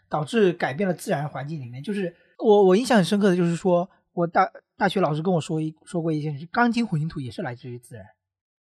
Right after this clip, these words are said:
就是它这个材料，它这个元素也是来自于自然。就是人类所造，建造的一切大型工程，它也属于自然的一部分，只是它只是把这些元素再重组了而已。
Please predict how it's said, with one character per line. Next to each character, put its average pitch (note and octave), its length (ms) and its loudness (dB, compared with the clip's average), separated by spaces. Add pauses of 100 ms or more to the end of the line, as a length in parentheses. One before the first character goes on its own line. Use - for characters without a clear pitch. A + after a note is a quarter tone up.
(580)
就 G#3+ 100 -6
是 F#3 80 0
它 B3 140 0
这 A#3 100 -2
个 G#3+ 100 4
材 - 180 -6
料， F3 140 4
它 D#3 120 -2
这 G3 80 -2
个 F#3 80 0
元 D3+ 180 -2
素 F3 120 -4
也 D3+ 120 -4
是 F#3 140 -6
来 C3+ 140 -4
自 C#3 160 -14
于 C3 80 -12
自 - 180 -18
然。 G#2+ 140 -16 (300)
就 G#3+ 120 0
是 F#3 300 2 (200)
人 F#3 200 4
类 B3 120 4
所 E3 200 -2
造， A3+ 200 2
建 A3+ 220 2
造 F#3+ 100 2
的 E3 80 2
一 F3+ 120 0
切 F#3+ 240 0
大 F#3 180 2
型 D#3 140 -4
工 E3+ 120 -2
程， D3+ 120 -2
它 F#3 160 -2
也 F3+ 120 2
属 C#3+ 280 -10
于 D3 160 -6
自 - 180 -8
然 C#3 140 -4
的 D3+ 80 -8
一 D3+ 120 -8
部 F#3+ 220 -6
分， B2 180 -14 (240)
只 - 160 -4
是 E3+ 120 2
它 A3 180 2
只 C#3+ 240 -12
是 E3+ 340 -10 (200)
把 D3 160 -6
这 F#3 100 -6
些 F3+ 240 0
元 D#3+ 240 -2
素 E3 240 -6
再 F#3 160 -6
重 D#3+ 320 -6
组 C#3+ 220 -12
了 G2 100 -10
而 G#2+ 160 -12
已。 A2+ 140 -18